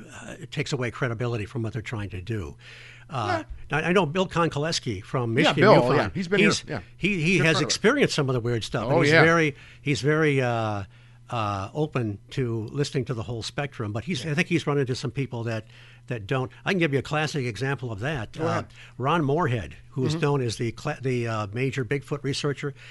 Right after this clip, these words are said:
Speaker 1: he's the one that, uh, along with Alan Berry, captured the Sierra Sounds, the,
Speaker 2: Mm-hmm.
Speaker 1: uh, those great, uh, uh, probably authentic sounds of Bigfoot
Speaker 2: Yeah,
Speaker 1: from the
Speaker 2: yeah.
Speaker 1: Sierra
Speaker 2: Yeah,
Speaker 1: Nevadas,
Speaker 2: yeah, I remember
Speaker 1: right?
Speaker 2: that, yeah.
Speaker 1: Okay. Uh,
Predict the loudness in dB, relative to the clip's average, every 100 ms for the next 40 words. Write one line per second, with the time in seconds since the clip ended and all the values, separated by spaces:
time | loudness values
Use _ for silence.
0 | -8 -2 0 2 2 2 0 -2 -4 -4
1 | -6 -10 -16 -6 -2 -2 -4 -2 -2 0
2 | 0 0 0 -2 -4 -4 -4 -4 -2 -2
3 | -2 -2 -2 -2 -2 -2 -2 -6 -8 -6
4 | -2 -2 -2 -4 -6 -6 -4 -4 -4 -4
5 | -4 -4 -10 -20 -20 -20 -10 -8 -6 -8
6 | -10 -16 -16 -6 -6 -4 -4 -6 -6 -4
7 | -4 -2 -2 -2 -2 -4 -4 -4 -6 -6
8 | -4 0 2 2 0 2 2 0 2 2
9 | 4 2 2 0 -2 -2 -4 -4 -8 -12
10 | -20 -20 -20 -18 -6 -2 0 -2